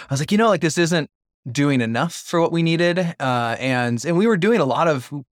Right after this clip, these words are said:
you know, more forward-thinking things like software collections. No one even talks about that anymore, but it was, like, this, like, loose way to, you know, contain your, um, your path and your, you know, dependencies. But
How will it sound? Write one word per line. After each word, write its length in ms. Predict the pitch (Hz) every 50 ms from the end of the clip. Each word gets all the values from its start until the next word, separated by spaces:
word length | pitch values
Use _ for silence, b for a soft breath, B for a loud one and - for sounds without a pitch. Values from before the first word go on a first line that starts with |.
| _ -
you 140 | 127 123
know, 180 | 110 104 104 107 _ _ _ _ _ _ _ _ _ _ _ _ _ _ _ _ _ -
more 380 | 131 131 139 151 160 165 160
forward-thinking 760 | 147 - 151 147 147 143 135 123 - 143 135 - 131 120 113
things 460 | 110 - 127 120 135 160 170 165 135 -
like 220 | 113 104 87 -
software 340 | - - 110 110 - 147 127
collections. 580 | - 143 135 131 127 - 156 151 156 160 143 - _ _ -
No 120 | 151 160
one 100 | 156 139
even 160 | 123 117 113
talks 240 | - 113 117 - -
about 160 | 139 139 135
that 120 | 156 147 143
anymore, 400 | 143 143 143 151 151 151 160 - B B B B B
but 80 | 143
it 40 | 147
was, 80 | 151 139
like, 120 | 143 131
this, 140 | 143 127 -
like, 140 | 135 117 117
loose 220 | 131 131 123 -
way 160 | 131 123 123
to, 280 | 117 120 117 113 107 110 -
you 80 | 117 110
know, 100 | 107 104
contain 520 | - 117 113 - 123 120 117 113 110 107
your, 260 | 104 104 104 101 101 - _ _ _ b b b b
um, 300 | - 107 98 98 98 107
your 120 | 110 110 -
path 460 | - - 135 127 120 117 107 - -
and 160 | 120 110 104
your, 220 | 107 107 101 104 110
you 120 | 113 107
know, 180 | 98 98 104 - _ _ _ _ -
dependencies. 800 | - - 147 156 165 147 117 - - 98 95 95 - - - - - B B B B B B B B B B _ _ _ _ _ _
But 320 | - 147 139 131 123 110